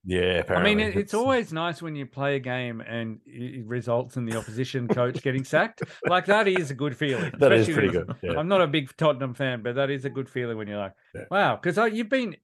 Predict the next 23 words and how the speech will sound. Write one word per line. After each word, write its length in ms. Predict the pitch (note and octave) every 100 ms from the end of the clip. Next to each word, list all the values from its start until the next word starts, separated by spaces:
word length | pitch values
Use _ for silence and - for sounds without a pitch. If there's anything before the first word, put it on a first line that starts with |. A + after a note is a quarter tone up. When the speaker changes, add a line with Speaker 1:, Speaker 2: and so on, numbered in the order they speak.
| -
Speaker 2:
you 140 | F3
know, 140 | G#2+ G2
if 160 | B2+
you've 140 | F#3 F3
followed 340 | F#3 G#3 E3+
it 100 | B2
enough, 380 | A2 C3 G#2+ - _ _ _
you've 180 | C#3+ D3
always, 540 | D#3+ E3 C#3 A#2+ G#2+
your 180 | D3 C#3
team 280 | - C#3+ B2+
has 120 | B2
always 300 | D3+ C#3 G#2
been 180 | A#2+ A2+
on 120 | A2
the 80 | G#2+
other 220 | A#2+ A2+
end 240 | G#2 F#2+ F2+ _ _ _
of 120 | G#2+
just 200 | G2 A2
being 200 | - A2
Speaker 1:
Yep. 80 | F2
Speaker 2:
appalling 560 | E2+ B2+ B2 G#2 F#2+